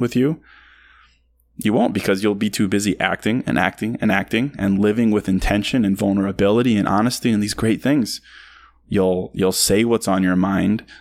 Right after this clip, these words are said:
You'll go after what you want. You'll respect yourself. You'll set more boundaries. And your North Star will no longer be to want to be perfect. It won't be to want to keep up with others. It won't be to catch up to someone else's journey. It'll simply be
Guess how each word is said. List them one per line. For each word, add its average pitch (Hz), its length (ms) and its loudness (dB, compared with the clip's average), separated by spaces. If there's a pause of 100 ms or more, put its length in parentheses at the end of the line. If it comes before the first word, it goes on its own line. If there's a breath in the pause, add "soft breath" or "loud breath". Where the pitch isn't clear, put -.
You'll 92 340 0
go 92 240 2
after 104 340 -2
what 95 220 -2
you 98 120 -2
want. 98 360 0 (100)
You'll 95 220 -2
respect - 560 -2
yourself. 107 520 -2
You'll 101 100 -2
set - 320 0
more 107 200 2
boundaries. 98 640 0 (1160 loud breath)
And 101 280 0
your 113 100 2
North 117 300 0
Star 151 360 0
will 107 120 2
no 107 180 2
longer 101 440 2
be 98 280 2
to 87 380 -4
want 107 440 0 (100)
to - 120 -4
be 92 160 0
perfect. - 580 -2 (600 loud breath)
It 98 60 0
won't 110 300 0
be 110 240 2
to 92 580 0
want 101 500 0
to - 100 -12
keep - 320 -4
up 98 220 -2
with - 140 -4
others. 98 340 0
It 113 60 -2
won't 123 260 0
be 113 140 0
to 92 80 -2
catch - 360 -2
up 107 180 0
to 98 100 -6
someone 95 320 0
else's 101 320 -2
journey. 104 280 -2
It'll 113 140 0
simply 139 400 0
be 98 340 0